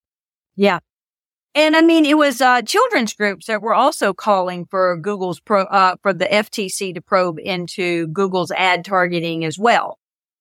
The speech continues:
Um, so I think that had a lot to do for it as well. The, um, it was a request for investigation. We spoke about this, I think, uh,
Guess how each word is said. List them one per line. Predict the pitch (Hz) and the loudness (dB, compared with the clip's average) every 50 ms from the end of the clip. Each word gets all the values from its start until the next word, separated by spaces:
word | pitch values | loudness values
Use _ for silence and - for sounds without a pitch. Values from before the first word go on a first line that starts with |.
| _ _ | _ _
Um, | 180 180 175 175 170 165 165 165 170 | 0 2 4 4 2 2 0 -4 -8
so | - - 196 185 180 175 175 170 165 165 - - | -4 -2 0 2 2 2 2 2 0 -2 -2 -2
I | 180 196 214 220 | -2 -2 -2 -2
think | - 240 226 208 180 - | -2 -2 -4 -2 -2 0
that | 208 196 196 190 | 2 2 2 0
had | 196 202 190 185 | -2 -4 -2 -2
a | 185 180 | -4 -2
lot | 175 180 180 180 - - - | 0 0 0 0 -2 -4 -8
to | - 185 180 175 165 165 _ - | -8 -6 -6 -6 -6 -10 _ -6
do | 190 190 185 190 | -6 -4 -4 -4
for | - 190 | -4 -2
it | 180 170 170 | -2 -2 -2
as | 165 - | -4 -4
well. | - 185 180 185 190 196 202 190 | -2 0 2 4 2 2 0 -2
The, | 170 175 170 170 165 170 - | -4 -4 -2 -2 -2 0 0
um, | - 170 170 165 165 165 165 160 160 - _ _ _ _ _ _ _ _ _ _ _ _ _ _ _ _ _ _ _ _ _ _ _ _ _ - | 2 2 2 2 2 2 0 -2 -6 -10 _ _ _ _ _ _ _ _ _ _ _ _ _ _ _ _ _ _ _ _ _ _ _ _ _ -4
it | 202 190 185 | -2 0 0
was | 196 160 180 | 0 0 0
a | 185 175 | 0 0
request | 165 175 160 - - - 240 247 277 - - - - - | 0 -2 -2 -2 0 0 2 2 0 -2 -4 -6 -6 -2
for | - 208 202 | 0 2 2
investigation. | 190 185 180 175 202 220 220 - - 202 175 170 185 185 196 220 - - 294 277 254 202 | 2 2 2 2 0 0 0 -2 -4 -6 -2 0 0 0 0 0 -2 -2 -2 -2 -2 -2
We | 185 180 175 | -2 -4 -4
spoke | - - - 202 - - | -4 -4 -4 -4 -4 -2
about | 185 196 185 - - | -2 -2 -2 0 -2
this, | 190 185 165 | -4 -4 -2
I | - 175 175 | -4 -6 -6
think, | - 190 185 185 170 - | -4 -6 -8 -6 -4 -2
uh, | 170 175 170 170 | 0 2 2 0